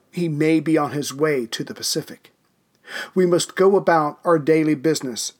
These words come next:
more determined than ever to do the ordinary things as well as we can. Whatever is asked of us, I am sure we can accomplish it.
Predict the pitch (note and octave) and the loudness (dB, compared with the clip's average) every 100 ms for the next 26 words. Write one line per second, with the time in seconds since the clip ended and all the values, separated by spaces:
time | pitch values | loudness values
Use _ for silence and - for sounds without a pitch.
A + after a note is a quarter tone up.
0 | - D#3 E3+ D3+ - - D#3 C#3+ C#3 C#3+ | -4 2 2 0 -4 -2 -2 -2 -4 -4
1 | C#3+ B2 G#2+ - - - F3+ D#3 F3 D#3+ | -4 -6 -10 -14 -18 -6 -4 0 0 2
2 | D#3 C3 _ _ G3 G#3 D#3+ C3 B2 A#2+ | 0 -2 _ _ 2 2 0 -4 -6 -10
3 | C3 A#2+ A#2 E3+ - _ _ _ _ - | -10 -10 -10 -12 -14 _ _ _ _ -2
4 | E3 D3 D3+ B2+ - A2+ - E3 B2 F#2 | 0 0 0 -2 -8 -12 -6 -6 -6 -12
5 | _ _ _ _ - - - D#3+ E3 F3+ | _ _ _ _ -20 -18 -4 4 6 6
6 | F#3+ F3+ E3+ - - E3 D3+ D#3 C3 B2 | 4 0 -2 -2 -2 -2 -2 -4 -6 -6
7 | A2+ - - - E3 D#3 - E3+ D#3+ C#3+ | -8 -10 -8 0 2 2 0 2 2 2
8 | B2 - D#3 D3 C#3 B2 - D3 B2+ A2+ | -2 -4 -4 -2 -8 -10 -8 -8 -8 -12
9 | - - | -12 -18